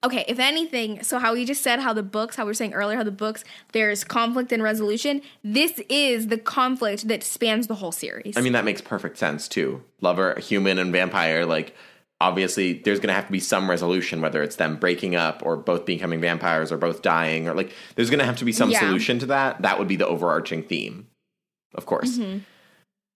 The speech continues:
Speaker 2: So we'll keep an eye on it. I'm sure we'll talk about it in every episode until we get a resolution. And finally, we have prom.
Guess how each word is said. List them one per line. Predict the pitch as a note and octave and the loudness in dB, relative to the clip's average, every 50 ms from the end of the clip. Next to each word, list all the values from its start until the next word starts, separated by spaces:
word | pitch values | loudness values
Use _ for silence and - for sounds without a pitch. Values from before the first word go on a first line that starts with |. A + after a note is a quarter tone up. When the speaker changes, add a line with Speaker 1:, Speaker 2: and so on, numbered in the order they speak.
| _ _ - | _ _ -8
Speaker 2:
So | - - A#2 F2+ E2+ | -2 2 2 2 4
we'll | F2+ G2+ A2+ | 4 2 0
keep | A2 - D3+ C3+ | 0 0 0 2
an | C3 | 4
eye | A2+ F#2 F#2 | 4 4 4
on | F2+ F2+ F2+ | 4 4 4
it. | F2+ F#2 F2+ - | 4 2 2 0
I'm | - F#2 | -2 -4
sure | F2+ - A#2 F#2+ | -2 0 0 2
we'll | F#2 F#2 F#2 F2 | 2 2 0 -2
talk | - - - D2+ D#2 - | -4 -2 0 0 0 2
about | D#2+ D#2 D2+ | 2 2 2
it | D#2+ C2 | 2 2
in | C2 D#2 | 0 0
every | D#2 D2+ E2+ D#2+ | 0 0 0 0
episode | D2+ D2+ - - - D#2+ D#2 D#2 | 0 -2 -2 -2 -2 -2 -2 -2
until | D#2 D#2 - - E2 D2+ D2 C#2+ C#2+ - - - - - - | -4 -6 -4 -2 -2 -2 0 -2 -4 -6 -10 -16 -20 -12 -8
we | F#2+ E2+ | -6 -2
get | D#2+ D#2 | -2 0
a | D#2 D2 | 0 0
resolution. | C#2+ D2+ F2 G#2+ G#2+ G#2 - D2+ D2 D2+ D2+ - _ _ _ _ _ _ _ _ _ _ _ _ _ _ _ - - - - | -2 -2 -2 -2 -2 -2 -4 -6 -6 -8 -10 -12 _ _ _ _ _ _ _ _ _ _ _ _ _ _ _ -20 -10 -2 -2
And | A2+ A#2 A#2 | -2 0 2
finally, | B2 G#2 G#2 G2+ G2+ G2+ | 2 2 2 2 0 0
we | G2+ G2 | 0 -2
have | G2+ - E2+ - - - | -2 -2 -6 -6 -6 -16
prom. | - - - D2 C#2+ C#2+ C#2+ C#2 D2 D2+ - | -12 -6 -4 -4 -2 -2 -4 -4 -6 -8 -12